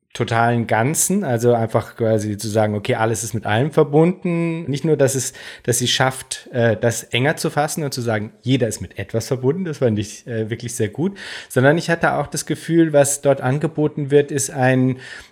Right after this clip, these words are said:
ein Mittelweg, äh, wie wir jetzt am Anfang schon gesprochen hatten, diese Frage nach dem dritten Weg, der weder totale Negation des Individuums und auch der Verantwortlichkeiten, wie du jetzt richtig ansprichst, ist.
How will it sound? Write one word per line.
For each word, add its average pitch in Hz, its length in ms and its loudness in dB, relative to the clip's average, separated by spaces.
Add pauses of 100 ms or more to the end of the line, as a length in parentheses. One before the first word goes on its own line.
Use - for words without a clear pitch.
ein 135 200 4
Mittelweg, 131 840 2
äh, 135 800 0
wie 127 400 -6
wir 127 80 0
jetzt 127 160 0
am 131 100 -2
Anfang 127 320 -2
schon 131 140 -4
gesprochen 127 480 0
hatten, 127 360 0
diese 117 220 -4
Frage 123 320 2
nach 117 140 0
dem 123 180 -2
dritten 127 400 0
Weg, 131 320 2
der 117 160 0
weder 131 340 4
totale 123 440 0
Negation 123 560 4
des 123 160 2
Individuums 123 600 0
und 147 320 -2
auch 117 140 2
der 120 160 0
Verantwortlichkeiten, 113 1040 -6
wie 107 60 -10
du 107 80 -12
jetzt 107 220 -10
richtig 117 300 -12
ansprichst, 113 440 -6
ist. 110 160 -8